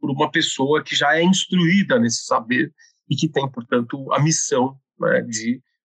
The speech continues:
conduzir a pessoa ainda não, ah, instruída até o, o, a iluminação.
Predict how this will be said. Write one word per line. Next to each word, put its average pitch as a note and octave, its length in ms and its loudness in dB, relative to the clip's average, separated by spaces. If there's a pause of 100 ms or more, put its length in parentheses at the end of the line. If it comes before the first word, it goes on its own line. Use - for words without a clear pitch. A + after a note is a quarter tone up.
conduzir D#3 720 0 (380)
a B2 80 2
pessoa B2+ 760 0
ainda B2+ 440 2
não, B2 460 -2 (140)
ah, A2 220 0
instruída C3 640 0
até C3 440 0
o, B2 220 -2 (200)
o, A#2 200 -4
a B2+ 60 2
iluminação. B2 640 2